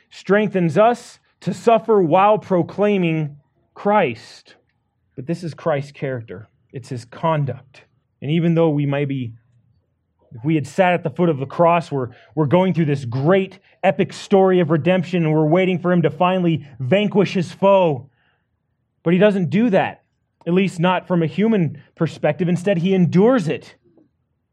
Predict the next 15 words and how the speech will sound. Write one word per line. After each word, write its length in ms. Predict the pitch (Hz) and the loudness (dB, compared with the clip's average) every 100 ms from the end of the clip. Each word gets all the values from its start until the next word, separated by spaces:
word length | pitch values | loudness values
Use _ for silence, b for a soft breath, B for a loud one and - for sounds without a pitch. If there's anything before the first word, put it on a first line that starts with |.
| _ _ _ _ - | _ _ _ _ -4
But 100 | 170 | 0
he 80 | |
endures 380 | 165 131 185 196 | 0 2 4 4
it 80 | 180 | 0
through 120 | 175 | -4
the 80 | 160 | -6
strength 340 | 143 170 180 151 | -6 -4 -4 -2
of 60 | |
the 100 | 151 | -4
Holy 260 | 147 160 147 | -2 -4 -6
Spirit 380 | - 180 175 147 | -6 -2 0 -2
and, 160 | 120 b b b | -8 b b b
and 120 | 151 - | -4 2
ultimately 520 | 202 202 190 156 156 | 2 2 -2 -2 -8
triumphs 720 | - - 202 196 165 - - | -6 2 4 4 -2 -6 -14